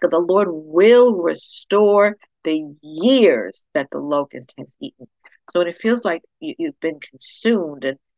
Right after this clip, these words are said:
and life has been so hard, and will I ever come out from under? The Lord says, yes, his promises are yes and amen. And the other scripture I used was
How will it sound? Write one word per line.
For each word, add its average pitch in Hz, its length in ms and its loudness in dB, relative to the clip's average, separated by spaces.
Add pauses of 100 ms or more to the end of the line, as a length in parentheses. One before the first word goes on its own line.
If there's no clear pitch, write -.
(220)
and - 160 -10
life 175 380 -2
has 170 120 -16
been 160 220 -8
so 120 220 -10
hard, 180 540 2
and 147 100 -10
will 143 140 -8
I 143 180 -6
ever 185 240 -4
come - 180 -12
out 147 200 -12
from - 160 -20
under? 151 260 -8
The 143 80 -8
Lord 151 240 -6
says, 139 260 -12
yes, - 380 -8 (320)
his 170 160 -2 (100)
promises 147 720 -8 (100)
are 160 260 0
yes 139 480 -6
and - 100 -16
amen. 131 400 -10 (680)
And 165 160 -4
the 165 180 -6
other 262 240 6
scripture - 600 -4
I 147 200 -2
used 143 580 -6
was 156 840 2